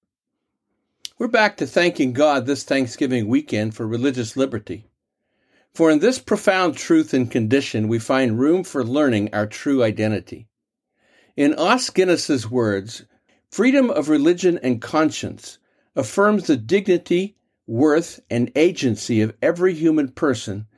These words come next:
by freeing us to align who we understand ourselves to be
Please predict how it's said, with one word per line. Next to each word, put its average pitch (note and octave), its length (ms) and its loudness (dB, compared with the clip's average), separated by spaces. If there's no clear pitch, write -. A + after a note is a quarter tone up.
by B2 180 2
freeing A3 560 2
us D3 180 0
to D3 240 0
align A2+ 600 0
who A3 240 0
we A3+ 200 -2
understand D#3 720 0
ourselves A#2+ 500 0
to - 120 -8
be G#2 540 -2